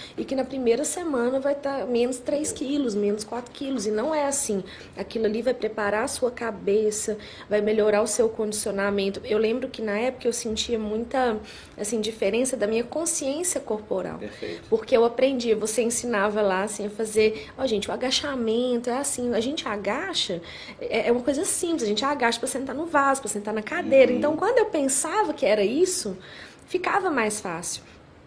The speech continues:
Speaker 1: E eu comecei assim, e aí me inscrevi no, no, no CrossFit. Eu acho até que eu já tava inscrita, mas eu acho que eu ia uma
Speaker 2: Não
Speaker 1: vez na
Speaker 2: ia,
Speaker 1: vida,
Speaker 2: né?
Speaker 1: outra na morte.
Speaker 2: <laughs>
Speaker 1: Nossa, todo dia que eu chegava lá, alguém falava que eu tinha sumido.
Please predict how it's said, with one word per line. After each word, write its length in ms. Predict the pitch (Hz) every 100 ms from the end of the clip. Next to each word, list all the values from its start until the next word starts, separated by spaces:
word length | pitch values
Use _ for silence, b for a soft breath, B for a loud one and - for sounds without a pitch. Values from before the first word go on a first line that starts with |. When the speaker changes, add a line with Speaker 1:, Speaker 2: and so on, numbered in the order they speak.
| - -
Speaker 1:
E 120 | 277
eu 100 | 240
comecei 560 | 240 240 233 233 226 247
assim, 640 | 254 - 330 320 311 302 B B B
e 60 | 202
aí 160 | 214
me 80 | 220
inscrevi 580 | 220 - 226 214 208 214
no, 260 | 208 208 165
no, 340 | 208 202 190
no 220 | 196 202 190
CrossFit. 600 | 247 277 - - 294 302
Eu 60 |
acho 140 | 359 381
até 80 | 494
que 80 | 494
eu 60 |
já 60 | 480
tava 180 | 403 302
inscrita, 480 | 269 - 302 359
mas 160 | 285 254
eu 100 | 269
acho 160 | 262 -
que 80 |
eu 60 | 240
ia 80 | 269
uma 120 | 254
Speaker 2:
Não 40 | 240
Speaker 1:
vez 140 | 240
na 160 | 226 143
Speaker 2:
ia, 60 |
Speaker 1:
vida, 100 | - -
Speaker 2:
né? 60 |
Speaker 1:
outra 140 | 320 269
na 100 | 208
morte. 460 | 196 233 233 294
Speaker 2:
<laughs> 20 | 220
Speaker 1:
Nossa, 240 | 370 - B B
todo 300 | - 453 453
dia 180 | 269 277
que 60 | 294
eu 60 |
chegava 400 | - 233 226 220
lá, 140 | 214 240
alguém 260 | 302 320
falava 320 | 302 247 233 240
que 80 |
eu 40 | 262
tinha 220 | - 247
sumido. 500 | 240 233 214 190 -